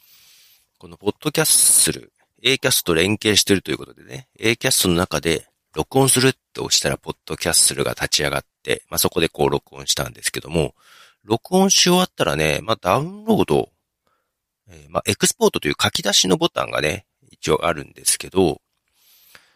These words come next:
えー、さっき、えー、無料でも非圧縮がって言ってましたが、音源ね。あの、録音したもの単体で、えー、ダウンロードするのはね、非圧縮でできるんですよ。無料でもね。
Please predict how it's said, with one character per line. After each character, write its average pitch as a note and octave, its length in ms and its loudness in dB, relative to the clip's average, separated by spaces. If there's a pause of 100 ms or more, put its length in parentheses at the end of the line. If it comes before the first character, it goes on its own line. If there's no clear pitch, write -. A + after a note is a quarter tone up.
(140)
え - 220 -20
ー、 - 20 -16
さ - 120 0
っ - 100 -8
き、 D2+ 320 -20 (600)
え - 160 -20
ー、 - 20 -20
無 F#2 140 0
料 E3+ 220 6
で E3+ 120 0
も F#2 100 2
非 - 220 2
圧 C#3 100 2
縮 - 320 0
が D#2+ 160 0
っ E2 40 -6
て - 60 -14 (600)
言 C2+ 100 -18
っ - 80 -20
て - 120 -20
ま D#2 100 -8
し - 80 -2
た - 100 -6
が、 B1+ 100 -2
音 C#2 120 -2
源 C#2 240 -18
ね。 D#2 200 -18 (440)
あ G#2+ 140 -8
の、 G#2 80 2
録 A#2+ 320 0
音 A#3 160 2
し - 120 2
た A3 140 0
も G#3 160 0
の G3+ 140 4
単 G3 440 0
体 G#3+ 280 0
で、 F#3+ 420 2 (300)
え E2+ 220 0
ー、 D#2+ 60 -2
ダ F#2+ 120 0
ウ A2+ 120 2
ン B2+ 40 2
ロ C3 120 4
ー - 40 2
ド - 60 0
す - 140 0
る E2 60 -12
の C#2 80 -14
は B1+ 100 -6
ね、 C#2+ 200 -4
非 - 160 0
圧 F#2 100 0
縮 - 220 -2
で - 80 -20
で - 100 -20
き - 140 -14
る C#2+ 80 -16
ん - 40 -20
で - 60 -20
す - 160 -2
よ。 C#2+ 120 -12
無 D2 100 -12
料 C#2 180 -2
で C#2 100 -6
も C2+ 120 -10
ね。 D#2+ 180 -12